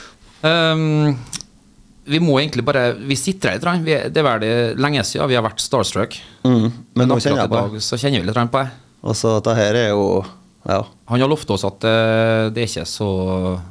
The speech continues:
Speaker 1: vi trenger ikke være så in awe som vi kanskje er.
Speaker 2: Nei.
Speaker 1: Men, eh, men vi kan ikke annet enn å, å se litt, litt frem til den sendingen her.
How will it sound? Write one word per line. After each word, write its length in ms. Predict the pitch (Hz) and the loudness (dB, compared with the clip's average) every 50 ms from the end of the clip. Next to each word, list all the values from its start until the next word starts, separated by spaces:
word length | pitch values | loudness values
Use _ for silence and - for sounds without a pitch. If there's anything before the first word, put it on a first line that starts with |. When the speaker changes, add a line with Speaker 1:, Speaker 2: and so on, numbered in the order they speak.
| - - _ _ _ _ _ _ _ _ _ _ _ _ _ _ _ | -18 -20 _ _ _ _ _ _ _ _ _ _ _ _ _ _ _
Speaker 1:
vi 60 | - 107 | -14 -6
trenger 180 | - 127 117 95 | -4 -2 -2 -2
ikke 140 | - - | -2 -2
være 160 | 110 117 107 92 | -2 -2 -2 -2
så 540 | - - - 113 104 95 90 90 92 92 92 | -4 -4 -4 -2 -2 -2 -2 -2 -2 -4 -4
in 200 | - - 110 107 | -4 -4 -2 -2
awe 380 | 117 - - 107 92 92 95 92 | -2 -2 -2 -2 -2 -2 -2 -4
som 220 | - - 104 104 | -4 -4 -4 -4
vi 140 | 107 107 104 | -4 -4 -4
kanskje 280 | - 120 117 95 101 107 | -4 -4 -2 -2 0 0
er. 140 | 120 151 156 - - _ _ _ _ _ _ _ _ _ _ _ _ - | 0 -2 -4 -6 -14 _ _ _ _ _ _ _ _ _ _ _ _ -2
Speaker 2:
Nei. 180 | 123 104 120 | 0 0 0
Speaker 1:
Men, 100 | 123 123 | 0 0
eh, 380 | 127 127 123 123 123 120 120 110 92 - - - - - - - _ _ _ _ _ _ _ _ _ _ _ _ - | 0 2 2 2 0 0 0 -2 -4 -8 -14 -18 -18 -18 -20 -20 _ _ _ _ _ _ _ _ _ _ _ _ -4
men 100 | 120 127 | -2 -2
vi 60 | 131 | 0
kan 160 | 131 165 151 | 0 0 0
ikke 200 | 120 98 - 123 | 0 0 0 0
annet 240 | 147 151 135 117 104 | 2 2 0 0 0
enn 80 | 104 107 | 0 0
å, 360 | 110 110 113 113 113 113 113 | 2 2 2 2 2 0 0
å 600 | - 113 113 110 107 107 107 110 110 110 107 107 | 0 -2 0 0 2 2 2 2 2 2 0 0
se 180 | 104 - - 120 | -2 -2 0 0
litt, 180 | 110 110 110 - - - - - - | 0 -2 -4 -6 -14 -20 -20 -12 -8
litt 180 | 123 117 117 | -8 -8 -8
frem 220 | - - 113 90 82 92 | -4 -4 -4 -2 -2 -4
til 120 | 92 110 | -4 -4
den 40 | 110 | -2
sendingen 280 | 104 120 117 113 92 85 | 0 0 0 0 0 0
her. 140 | 98 - | -4 -6